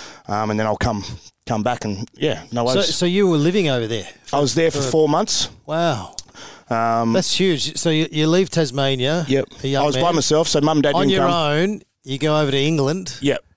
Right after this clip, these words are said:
Speaker 2: You live where? Manchester?
Speaker 1: So they billeted me out in Manchester. So the Cliff was the training complex, if you've ever heard of the Cliff. Um, I lived about five hundred metres to a kilometre away from that and walked to training every day, um, and played the games,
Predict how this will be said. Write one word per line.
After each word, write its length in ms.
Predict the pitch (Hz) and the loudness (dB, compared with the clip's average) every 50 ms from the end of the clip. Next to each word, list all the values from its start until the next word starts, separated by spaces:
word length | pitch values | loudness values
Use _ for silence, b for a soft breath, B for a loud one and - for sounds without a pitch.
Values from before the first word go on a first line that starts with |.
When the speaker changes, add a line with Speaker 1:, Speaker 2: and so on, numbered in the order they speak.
| _ _ _ | _ _ _
Speaker 2:
You 160 | 135 135 139 | -2 0 0
live 400 | 143 143 151 151 135 120 110 - | 2 2 2 2 0 -4 -6 -4
where? 260 | 123 135 147 175 190 170 | -2 0 2 2 0 0
Manchester? 560 | 147 143 143 147 139 - 139 117 - - 190 | -2 -2 -4 -2 -2 -4 -4 -4 -4 -4 -2
Speaker 1:
So 220 | 196 151 139 135 | 0 2 2 2
they 120 | 131 131 131 | 2 2 2
billeted 380 | 110 156 165 160 139 - 160 147 | 2 2 0 2 2 2 2 2
me 120 | 143 139 | 2 2
out 140 | 139 147 156 | 2 2 2
in 80 | 143 139 | 2 4
Manchester. 500 | 139 143 143 - - 165 147 - 180 160 | 4 2 2 2 0 0 2 2 2 2
So 380 | - - 143 131 131 127 127 | 2 2 2 2 4 2 2
the 220 | 123 73 - 131 127 | 0 -2 -4 -6 -4
Cliff 440 | - - - 160 175 170 - - - | -2 0 2 2 2 2 0 -2 -2
was 140 | 135 117 - | -2 -2 -2
the 100 | 127 120 | -2 -2
training 340 | - - 135 131 131 127 120 | 0 -2 0 0 0 0 0
complex, 640 | - 127 123 110 123 117 113 - - - - - - | 0 -2 -2 0 -2 -2 -2 -2 -2 -2 -2 -4 -6
if 200 | 110 - - - | -8 -10 -10 -10
you've 100 | 117 107 | -4 -2
ever 300 | 123 120 110 117 113 110 - - _ - | -2 0 0 -2 -2 -4 -6 -12 _ -8
heard 180 | 113 120 117 110 | -6 -6 -6 -6
of 100 | 110 98 | -6 -8
the 80 | - 113 | -8 -8
Cliff. 360 | - - - 170 160 - - B B B B B B B B B - | -2 0 0 0 0 -2 -6 B B B B B B B B B -6
Um, 400 | 127 117 117 117 117 113 113 117 | -4 -2 0 0 0 0 0 0
I 100 | 120 117 | 0 2
lived 240 | 120 123 120 - - | 2 0 -2 -2 -4
about 320 | 104 117 113 113 - - | -2 0 -2 -2 -2 -4
five 320 | - - - 135 131 123 107 | -8 -4 0 0 0 0 0
hundred 320 | 120 123 123 120 117 104 - _ _ - - | 0 0 0 -2 -4 -6 -10 _ _ -20 -10
metres 400 | - 131 123 123 127 123 120 - - - | -4 -2 0 0 2 0 -2 -2 -4 -6
to 120 | - 120 113 | -4 -4 -4
a 80 | 107 | -4
kilometre 400 | - - - 127 127 127 123 120 117 | -4 -2 0 0 2 2 2 2 2
away 220 | 113 120 123 120 | 2 2 0 0
from 180 | 117 - 123 123 | -2 -2 -2 0
that 160 | 135 139 - | 0 0 0
and 120 | 131 123 123 | 0 2 2
walked 240 | 127 135 - - | 2 2 0 -2
to 100 | - 120 | -6 -6
training 380 | 107 - 135 127 127 123 127 120 | -4 -2 -2 0 0 0 0 0
every 160 | 120 117 120 | 0 0 0
day, 300 | 110 139 160 170 175 - B B B B B B B B B B - | 0 2 2 2 0 -2 B B B B B B B B B B -4
um, 300 | 117 117 120 120 120 123 | -2 -2 0 0 0 0
and 120 | 120 117 | -2 0
played 240 | - 151 143 135 123 | 0 0 0 0 0
the 80 | 131 | 0
games, 640 | 120 135 127 131 127 127 127 123 - - - - - | 0 0 0 0 0 0 0 0 0 -2 -2 -4 -6